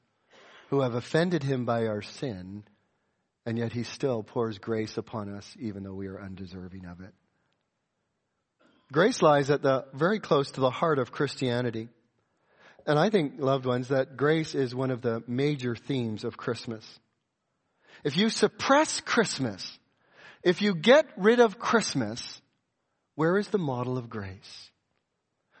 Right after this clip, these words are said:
Where is the example of grace by which all of our lives are transformed for the better? When we read then that the grace of God appeared,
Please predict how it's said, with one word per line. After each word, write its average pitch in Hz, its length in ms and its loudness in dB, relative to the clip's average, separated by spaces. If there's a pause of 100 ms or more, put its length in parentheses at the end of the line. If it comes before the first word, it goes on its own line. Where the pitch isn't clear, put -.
Where 160 220 4
is 208 120 2
the 202 180 4
example 147 560 0
of 127 120 -2
grace 110 500 -6 (340)
by 127 140 0
which 135 360 -2
all 151 240 0
of 120 140 0
our 107 180 -4
lives 95 560 -10 (440)
are 110 100 -6
transformed 107 880 -8 (340)
for 104 120 -6
the 95 80 -10
better? 90 400 -10 (1500)
When 135 120 0
we 135 80 2
read 160 340 4
then 139 220 4
that 135 140 2
the 139 60 0
grace 139 320 2
of 131 80 0
God 131 220 4
appeared, 127 460 0